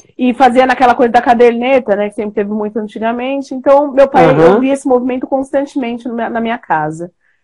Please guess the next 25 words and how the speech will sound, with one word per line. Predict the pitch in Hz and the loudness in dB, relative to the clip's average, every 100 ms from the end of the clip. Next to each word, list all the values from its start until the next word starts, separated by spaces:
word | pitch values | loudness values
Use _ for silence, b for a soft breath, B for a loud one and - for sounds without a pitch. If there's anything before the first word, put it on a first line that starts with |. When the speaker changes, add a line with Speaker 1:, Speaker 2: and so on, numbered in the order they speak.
| _ _ _ - | _ _ _ -8
Speaker 1:
E | 208 214 | -2 0
a | 220 | 2
minha | 233 | 2
mãe | 233 233 | 0 -2
também, | 254 285 240 233 247 254 | 0 0 2 2 0 -2
né, | 233 | -2
acompanhava | 233 240 233 214 | 0 -2 0 0
meu | 233 226 | 0 -4
pai | 233 220 | -2 -2
nisso, | 220 247 277 269 | -2 -4 -4 -6
tudo, | 214 247 233 | -10 -6 -2
apoiava, | 226 208 214 196 220 240 220 | 0 -2 -2 0 2 2 0
acompanhava, | 202 208 196 196 226 214 | -6 -6 -4 -2 -2 -4
ajudava | 214 202 202 | -2 -2 -2
a | |
administrar. | 208 220 233 - 185 131 - _ _ _ _ - - - 214 - b b b - | -4 -6 -8 -6 -4 -4 -6 _ _ _ _ -20 -20 -20 -20 -20 b b b -6
E | 254 | 0
quando | 311 339 | 4 4
eu | 403 | 2
comecei | 339 294 285 | 2 0 0
a | |
trabalhar | 240 214 202 202 | 0 2 2 2
pra | 202 190 | 0 0
dar | 185 190 | 2 4
aula, | 262 254 185 | 4 4 2